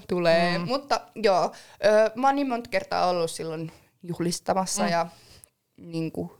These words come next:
Speaker 1: juomassa, niin mä ajattelin, että miksei, että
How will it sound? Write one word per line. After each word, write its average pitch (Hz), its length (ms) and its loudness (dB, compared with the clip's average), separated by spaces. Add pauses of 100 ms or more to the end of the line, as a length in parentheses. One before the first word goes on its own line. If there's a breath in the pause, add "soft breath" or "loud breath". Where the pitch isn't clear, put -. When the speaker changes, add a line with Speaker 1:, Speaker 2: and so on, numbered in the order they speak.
(140)
Speaker 1:
juomassa, 170 480 0
niin 196 180 0
mä 254 140 2
ajattelin, 226 500 -2
että 208 240 -6 (220)
miksei, 190 500 2
että - 300 0